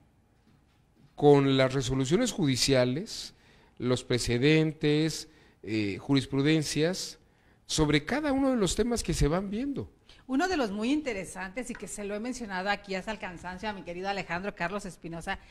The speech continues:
Speaker 2: que es estudioso en Derecho Militar, este resoluci-, resolutivo que da la Corte Interamericana sobre el caso Radilla Pacheco, ¿no? Que viene a cambiar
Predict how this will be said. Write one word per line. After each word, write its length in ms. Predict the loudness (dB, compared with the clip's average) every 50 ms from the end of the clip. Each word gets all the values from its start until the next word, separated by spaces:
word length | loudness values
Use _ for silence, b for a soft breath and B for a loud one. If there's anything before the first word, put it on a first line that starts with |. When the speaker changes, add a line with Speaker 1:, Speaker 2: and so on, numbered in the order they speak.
| B B B -12
Speaker 2:
que 80 | -12
es 60 | -10 -10
estudioso 480 | -12 -10 -10 -8 -6 -6 -6 -4 -6
en 100 | -8 -6
Derecho 380 | -6 -6 -8 -8 -8 -8 -10 -10
Militar, 560 | -8 -10 -10 -12 -10 -6 -4 -4 -4 -4 -6 b b b b b b
este 220 | -14 -10 -8 -6
resoluci-, 580 | -6 -6 -6 -6 -6 -8 -8 -8 -8 -10 -8 -8 -8 -6
resolutivo 560 | -6 -4 -4 -2 -2 -2 -2 0 0 0 0
que 80 | 2 2
da 100 | 2 4
la 260 | 4 6 6 4 4 2
Corte 180 | -2 -4 -4 -4
Interamericana 760 | -2 -2 -2 -2 -2 -4 -4 -6 -6 -4 -4 -2 0 0
sobre 260 | -2 -2 -4 -4 -6 -4
el 40 |
caso 320 | -4 -2 -2 -2 0 -2 0
Radilla 440 | 0 0 0 0 0 0 0 0 2
Pacheco, 500 | 0 -2 -2 0 -2 -2 -2 0 -2 -2
¿no? 220 | 0 0 0 0
Que 100 | 0 -2
viene 240 | -2 -2 -2 -2 0
a 60 | 0 0
cambiar 560 | 0 0 0 2 4 6 8 6 6 4 0